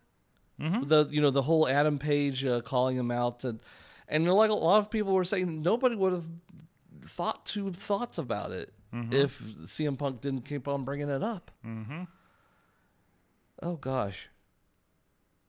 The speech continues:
Speaker 1: What? <laughs>
Speaker 2: I'm not ju-, I'm just, ju-, just, you
Speaker 1: You're
Speaker 2: know,
Speaker 1: just contemplating that.
Speaker 2: Yeah, just contemplating that that's in your head. You're sitting there at home and it's in your head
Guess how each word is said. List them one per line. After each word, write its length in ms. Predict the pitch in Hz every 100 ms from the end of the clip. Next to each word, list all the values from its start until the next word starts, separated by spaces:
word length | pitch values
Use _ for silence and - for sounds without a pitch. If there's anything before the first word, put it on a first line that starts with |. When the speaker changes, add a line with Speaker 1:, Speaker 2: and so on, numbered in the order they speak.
| _ _ _
Speaker 1:
What? 400 | 120 101 120 - - -
<laughs> 160 | 143
Speaker 2:
I'm 280 | - 139 180
not 160 | 180 170
ju-, 100 | -
I'm 160 | 226
just, 160 | 247 214
ju-, 280 | 190 180 196
just, 260 | 185 202 196
you 100 | 180
Speaker 1:
You're 120 | 165
Speaker 2:
know, 60 | 165
Speaker 1:
just 100 | -
contemplating 680 | 156 147 147 127 131 117
that. 160 | 113 110
Speaker 2:
Yeah, 180 | 240 175
just 360 | 208 - 160
contemplating 500 | - 226 226 190 185
that 100 | 165
that's 240 | 185 208 -
in 220 | 165 175
your 160 | 143 131
head. 400 | 135 190 135 95
You're 140 | 156
sitting 300 | 208 202 -
there 160 | 147 135
at 80 | 110
home 240 | 147 190
and 100 | 98
it's 180 | 139 -
in 120 | 160
your 100 | 113
head 460 | 104 117 160 147